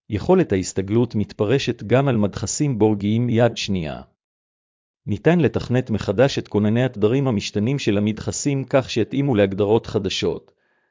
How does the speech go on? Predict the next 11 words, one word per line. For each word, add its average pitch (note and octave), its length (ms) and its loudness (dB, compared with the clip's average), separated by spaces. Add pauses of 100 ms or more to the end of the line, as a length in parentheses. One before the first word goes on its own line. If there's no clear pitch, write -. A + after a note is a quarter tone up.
(100)
מה G2+ 120 0
שמספק G2+ 640 0
פתרון C3+ 360 -2
חסכוני A#2+ 600 -2
אך - 140 -6
יעיל G#2 340 0
לעסקים B2+ 500 -2
קטנים C3 480 -2
או C#3 120 -2
חדשים G#2 560 -2
שהוקמו. F#2 600 -6